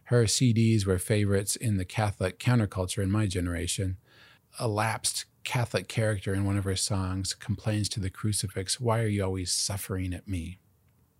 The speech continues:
This suffering Christ won't leave us alone, and this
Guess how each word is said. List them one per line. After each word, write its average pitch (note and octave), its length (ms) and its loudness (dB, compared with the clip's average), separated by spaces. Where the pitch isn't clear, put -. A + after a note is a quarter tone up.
This A#2+ 180 6
suffering G2+ 420 2
Christ G#2+ 380 2
won't G2+ 180 0
leave G#2+ 140 0
us F#2 140 -4
alone, G#2 480 2
and A2+ 120 0
this G#2+ 200 2